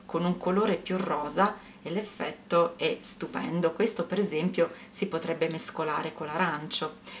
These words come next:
quindi divertitevi anche nel creare delle combinazioni particolari.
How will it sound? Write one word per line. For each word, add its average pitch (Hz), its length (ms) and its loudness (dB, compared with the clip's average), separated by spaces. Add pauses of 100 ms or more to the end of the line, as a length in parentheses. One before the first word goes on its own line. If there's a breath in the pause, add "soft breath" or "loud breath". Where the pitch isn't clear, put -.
quindi 196 540 6
divertitevi 175 760 2
anche 170 280 2
nel 156 200 -4
creare 175 440 -2
delle 151 260 -6
combinazioni 165 1160 -2 (280 loud breath)
particolari. - 840 -6